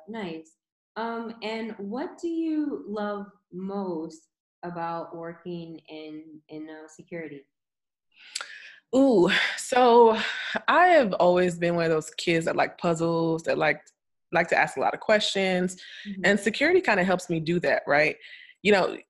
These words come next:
Speaker 2: no one person ever has all the answers. You will never have all the answers in security. If you do, you are not being challenged or you are lying to <laughs> yourself.
Speaker 1: <laughs>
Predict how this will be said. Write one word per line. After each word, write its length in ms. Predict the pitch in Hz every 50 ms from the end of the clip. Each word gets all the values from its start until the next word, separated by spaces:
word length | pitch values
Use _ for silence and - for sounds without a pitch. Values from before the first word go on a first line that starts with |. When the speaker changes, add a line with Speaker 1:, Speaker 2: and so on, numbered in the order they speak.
| _ -
Speaker 2:
no 400 | 220 226 262 294 302 302 269 202 185
one 180 | 208 202 208 208
person 340 | - 202 190 190 - 190
ever 180 | 165 170 170 165
has 300 | 170 175 165 160 156 -
all 120 | 151 151
the 140 | 151 151 -
answers. 540 | - 123 139 170 - - - - - - - -
You 120 | 180 202 220
will 80 | 208 190
never 260 | 185 190 208 202 202
have 180 | 220 196 190
all 140 | 180 180 170
the 140 | 165 156 143
answers 340 | 151 156 - 160 156 143 - -
in 200 | - 160 156 156
security. 560 | - - 147 - 160 131 107 - - 135 _ _ _ -
If 180 | 160 175 170 208
you 120 | 226 226
do, 480 | 180 180 202 214 226 240 262 262 254 -
you 240 | 175 165 175 202 185
are 100 | 156 143
not 280 | 143 143 151 - - 180
being 200 | 208 214 233 233
challenged 540 | - 233 208 202 202 190 190 190 185 - -
or 260 | - 170 170 170 165 160
you 220 | 165 160 175 180
are 100 | 160 160
lying 260 | 160 147 139 131 131 -
to 100 | - 180
<laughs> 60 | 196
yourself. 640 | 185 175 - 220 214 - - 220 190 202 - - -
Speaker 1:
<laughs> 60 | 277